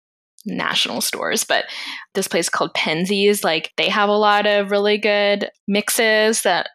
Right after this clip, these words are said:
I like to use. And I don't know, like, I feel like there's, like, a little bit of a conception that your spice cabinet just gets, like, cluttered with these mixes and then they never get used. If you're, because if you're, like, relying on recipes a lot, you're, like,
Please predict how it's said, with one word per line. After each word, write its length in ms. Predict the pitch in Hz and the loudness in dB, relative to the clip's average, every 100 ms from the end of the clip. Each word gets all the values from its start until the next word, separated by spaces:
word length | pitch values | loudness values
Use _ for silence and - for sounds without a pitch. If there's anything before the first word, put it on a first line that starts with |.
| _ | _
I 80 | 196 | -2
like 180 | 185 196 | 0 0
to 120 | - 202 | -2 0
use. 560 | 196 190 190 196 202 - _ _ _ | 2 4 4 2 -2 -8 _ _ _
And 480 | - 185 170 - 190 - _ - | -2 0 0 -2 -6 -10 _ -2
I 40 | |
don't 100 | 208 | 0
know, 80 | 160 | 2
like, 140 | 208 247 | 4 4
I 100 | 254 | 4
feel 180 | 330 | 4
like 240 | 359 330 - - _ _ _ _ - | 4 4 -2 -16 _ _ _ _ -2
there's, 200 | 226 233 | 0 4
like, 160 | 220 202 | 2 4
a 140 | 180 | 2
little 260 | 170 190 185 | 2 2 2
bit 120 | 190 | 2
of 100 | 185 | -2
a 40 | 190 | -2
conception 480 | 185 185 - - | -2 -2 -2 0
that 100 | 196 175 | 0 0
your 140 | 175 | 0
spice 340 | - - 170 | 0 -2 -2
cabinet 260 | - 185 170 | -2 -2 0
just 140 | 180 | -2
gets, 160 | - 170 | -2 -2
like, 140 | 147 - | -4 -6
cluttered 440 | - 104 139 175 | -4 0 2 0
with 120 | 175 | -2
these 220 | - 156 147 | -2 -4 -2
mixes 600 | 87 - 196 202 220 185 | -4 0 2 2 2 0
and 100 | 156 | -2
then 120 | 156 | -4
they 100 | 151 | -4
never 320 | 156 - 170 | -4 -2 -2
get 320 | 170 147 147 - | 0 0 -2 -6
used. 540 | - 160 156 196 247 - | -4 0 2 4 2 0
If 140 | 185 | 0
you're, 140 | 175 - - | -2 -2 -6
because 480 | 175 180 165 - - | -4 -2 0 -2 -2
if 120 | 190 | -4
you're, 100 | 180 | 0
like, 160 | 156 151 | 0 0
relying 360 | 170 - - 165 | -2 -2 -2 -4
on 140 | 156 - | -6 -6
recipes 440 | - 226 240 262 | -4 -2 0 0
a 60 | 311 | 4
lot, 300 | 311 311 262 | 4 4 4
you're, 100 | 196 | 2
like, 160 | 151 | 0